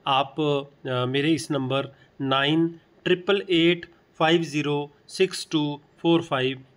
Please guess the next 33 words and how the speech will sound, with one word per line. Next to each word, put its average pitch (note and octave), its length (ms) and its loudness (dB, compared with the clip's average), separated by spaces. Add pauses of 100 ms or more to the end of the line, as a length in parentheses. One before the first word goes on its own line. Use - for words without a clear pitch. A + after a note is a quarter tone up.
(100)
पर G3+ 120 2
मुझे C3 280 0
WhatsApp B2+ 520 -4
कर D3+ 120 0
सकते - 380 -10
हैं। E2+ 240 -12 (800)
हमारी D3 220 0
ट्रेनिंग E3 360 2
भी F#3+ 80 2
चलती F3+ 320 0
हैं, F#3 260 0 (320)
इंटरव्यू D#3 420 0
की C#3 80 -8
प्रिपरेशंस D3 580 -6
भी F3 140 -2
होती E3+ 260 -4
हैं, E3+ 380 -6 (220)
डेमो E3 280 2
की C3+ 120 -8
प्रिपरेशंस C3+ 600 -4
भी E3+ 100 0
होती E3 220 0
हैं D#3 160 -2
और F3+ 160 0
अच्छी C#3 260 -2
खासी B2+ 280 -4
स्कूलों A2 320 -4
में D#3 120 -4
प्लेसमेंट D#3 400 -2
भी G#2 100 -10
होती F#2+ 280 -10
है। F#2 100 -14 (640)
लेकिन F#3 380 0